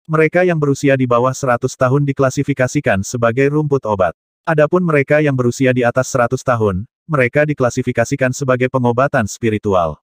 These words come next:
Wang Xian membungkuk dan menggali rumput spiritual bed. Ses,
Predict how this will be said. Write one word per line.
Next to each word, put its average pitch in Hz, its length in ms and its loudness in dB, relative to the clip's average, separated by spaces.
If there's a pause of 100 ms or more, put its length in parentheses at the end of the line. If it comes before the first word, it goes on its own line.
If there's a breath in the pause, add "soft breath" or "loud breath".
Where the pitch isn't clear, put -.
(680)
Wang 160 240 2
Xian 160 240 0
membungkuk 139 480 2
dan 135 160 2
menggali 123 320 2
rumput 147 400 0
spiritual 123 560 0
bed. 98 240 -4 (480)
Ses, - 640 -4